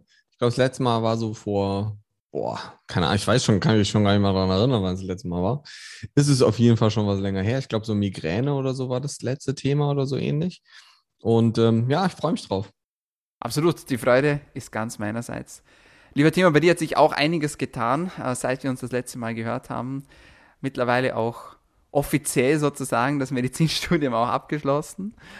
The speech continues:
Speaker 1: Naja,
Speaker 2: Und
Speaker 1: ist das beim letzten Mal noch nicht?
Speaker 2: Nee, ich glaub nicht. Ich glaub, das war noch offen. Also so oder so, der, das war noch nicht official sozusagen oder so. Und du hast ja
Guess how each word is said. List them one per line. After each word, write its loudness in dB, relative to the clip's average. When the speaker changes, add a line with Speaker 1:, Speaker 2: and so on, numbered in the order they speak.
Speaker 1:
Naja, -6
Speaker 2:
Und -8
Speaker 1:
ist -20
das -20
beim -20
letzten -20
Mal -20
noch -20
nicht? -20
Speaker 2:
Nee, 0
ich -8
glaub -4
nicht. -6
Ich -20
glaub, -4
das -6
war 2
noch -2
offen. -6
Also 2
so 4
oder 6
so, 0
der, 0
das -14
war 4
noch 2
nicht -4
official -4
sozusagen -10
oder -12
so. -14
Und -14
du -6
hast -6
ja -2